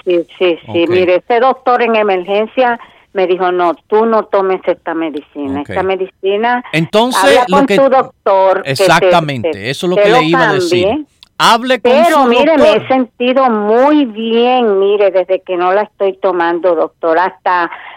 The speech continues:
Speaker 1: duermo mucho mejor, aunque estaba
Speaker 2: Ok.
Speaker 1: durmiendo con, con, con el
Speaker 2: Pero perfectamente
Speaker 1: la, la,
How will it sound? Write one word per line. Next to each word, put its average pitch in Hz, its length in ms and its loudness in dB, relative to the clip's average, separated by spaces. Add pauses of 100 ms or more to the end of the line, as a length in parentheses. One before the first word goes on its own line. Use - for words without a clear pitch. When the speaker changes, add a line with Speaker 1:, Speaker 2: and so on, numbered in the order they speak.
(140)
Speaker 1:
duermo 240 680 2
mucho 247 380 0
mejor, 247 420 2
aunque 254 260 0
estaba 277 360 0
Speaker 2:
Ok. 339 100 2
Speaker 1:
durmiendo 262 800 2
con, 196 460 0
con, 180 320 0 (240)
con 160 580 -2
el 156 500 -4
Speaker 2:
Pero 214 220 -2
perfectamente 214 680 -4
Speaker 1:
la, 185 180 4
la, 185 140 2